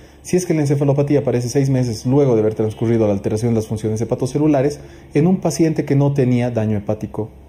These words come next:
previo. Y la clasificación de O'Grady, para que nos hagamos más sencillo esto, tenemos que clasificarla en daño hepático, bueno, la aparición de encefalopatía, si es que aparece luego de la ictericia, ya sea dentro de la primera semana,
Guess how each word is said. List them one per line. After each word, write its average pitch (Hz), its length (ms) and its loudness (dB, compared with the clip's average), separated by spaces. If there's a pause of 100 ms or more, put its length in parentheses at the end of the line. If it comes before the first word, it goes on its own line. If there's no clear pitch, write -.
previo. - 360 -16 (800)
Y 180 80 4
la 190 100 2
clasificación 190 480 2
de 220 80 4
O'Grady, 151 360 2
para 131 220 -2
que 131 100 -2
nos 120 140 -2
hagamos 127 300 0
más 127 180 0
sencillo 117 420 0
esto, 120 260 -6 (1300)
tenemos 165 320 2
que 156 80 0
clasificarla 151 720 0
en 127 160 -2
daño 143 200 2
hepático, 139 500 -2 (840)
bueno, 135 220 2
la 110 60 2
aparición 123 360 2
de 143 40 2
encefalopatía, 113 720 2
si 120 60 -2
es 117 80 -4
que 123 80 -2
aparece 113 420 0
luego 120 220 2
de 110 80 2
la 104 60 0
ictericia, 107 380 0
ya 113 120 2
sea 117 100 0
dentro 113 300 0
de 98 60 0
la 95 120 -4
primera 165 320 2
semana, 170 480 0